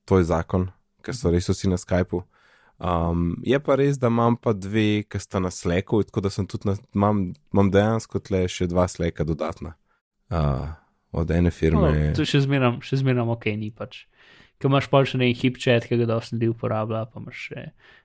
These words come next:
Speaker 2: ne,
Speaker 1: Ja.
Speaker 2: en-,
Speaker 1: Sej
Speaker 2: nekateri ljudje samo prek Facebooka funkcionirajo, cela firma.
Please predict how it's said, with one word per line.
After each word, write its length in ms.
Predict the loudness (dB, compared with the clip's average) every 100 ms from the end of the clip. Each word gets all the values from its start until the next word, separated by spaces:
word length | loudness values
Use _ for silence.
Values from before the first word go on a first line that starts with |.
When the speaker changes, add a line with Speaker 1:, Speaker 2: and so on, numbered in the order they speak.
| _
Speaker 2:
ne, 100 | -2
Speaker 1:
Ja. 200 | 2 2 2 -6
Speaker 2:
en-, 260 | -8 -4 -2
Speaker 1:
Sej 220 | 4 4
Speaker 2:
nekateri 240 | 4 2 2
ljudje 220 | 2 0
samo 200 | -2 -4
prek 180 | -6 -2
Facebooka 480 | 0 0 0 -2
funkcionirajo, 640 | -2 -6 -8 -4 -2 -2 -4
cela 220 | -6 -8
firma. 400 | -8 -8 -8